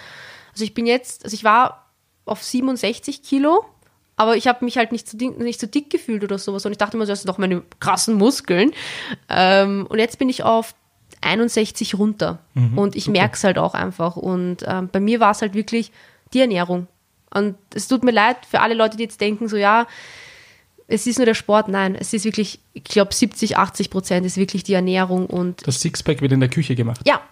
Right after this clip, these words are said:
Speaker 1: ist so. Ist wirklich so. Und ich kann auch als Tipp wirklich nur geben, trackt das einfach mal, macht euch vielleicht mal ein, zwei Wochen die Mühe,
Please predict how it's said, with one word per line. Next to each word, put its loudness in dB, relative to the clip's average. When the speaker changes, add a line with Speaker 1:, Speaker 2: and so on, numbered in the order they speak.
Speaker 1:
ist 2
so. 0
Ist -2
wirklich -6
so. -6
Und 0
ich -8
kann 2
auch 0
als -2
Tipp 0
wirklich -4
nur -2
geben, -2
trackt -2
das -6
einfach -4
mal, 2
macht -2
euch -8
vielleicht -2
mal 0
ein, -2
zwei -2
Wochen -2
die -4
Mühe, 0